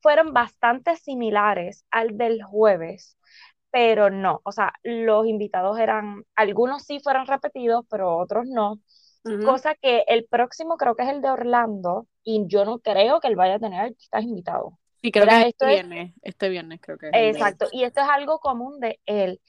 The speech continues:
Speaker 1: Pero, anyway, o sea, todos los conciertos estuvieron brutal, la vibra que se veía ahí, bueno, y uno en la sala, en la sala de la casa. Ah, y
Speaker 2: Pompeado.
Speaker 1: by the way,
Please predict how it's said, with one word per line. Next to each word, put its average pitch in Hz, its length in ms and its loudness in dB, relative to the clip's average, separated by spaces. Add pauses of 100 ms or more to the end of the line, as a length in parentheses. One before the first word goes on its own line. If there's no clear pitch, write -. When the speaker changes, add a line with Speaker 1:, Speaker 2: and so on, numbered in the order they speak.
(300)
Speaker 1:
Pero, 277 240 6
anyway, 240 400 4
o 208 60 -2
sea, 214 160 -2
todos 220 220 -2
los 240 80 -8
conciertos 302 380 -12
estuvieron 285 400 -8
brutal, 254 420 -2
la 202 160 0
vibra 208 440 0
que 294 120 -6
se 269 180 -6
veía 208 440 2
ahí, 226 380 2
bueno, 226 340 4
y 240 140 -6
uno 254 240 0
en 381 80 0
la 311 120 0
sala, 202 460 2
en 190 80 -2
la 202 80 0
sala 202 260 0
de 269 60 4
la 262 100 4
casa. 220 220 0
Ah, 202 40 6
y 196 40 0
Speaker 2:
Pompeado. 359 400 4
Speaker 1:
by 208 160 6
the 185 80 4
way, 175 320 4